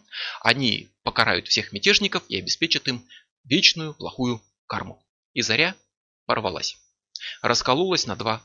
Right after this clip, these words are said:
лагеря, на сторонников и противников Макгрегора Мазерса. Некоторые вообще просто выбрали третий путь,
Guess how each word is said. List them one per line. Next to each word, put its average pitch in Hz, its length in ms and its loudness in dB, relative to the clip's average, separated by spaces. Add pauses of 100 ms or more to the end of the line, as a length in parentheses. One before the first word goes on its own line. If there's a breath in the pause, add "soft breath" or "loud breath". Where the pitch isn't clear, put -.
лагеря, 98 500 -10
на 107 100 -4
сторонников - 600 -2
и - 80 -6
противников 131 640 -6
Макгрегора 95 560 -2 (260)
Мазерса. - 460 -6 (880)
Некоторые 143 400 4
вообще 117 280 2
просто - 280 -4
выбрали 110 340 0
третий 143 320 -2
путь, 233 240 -8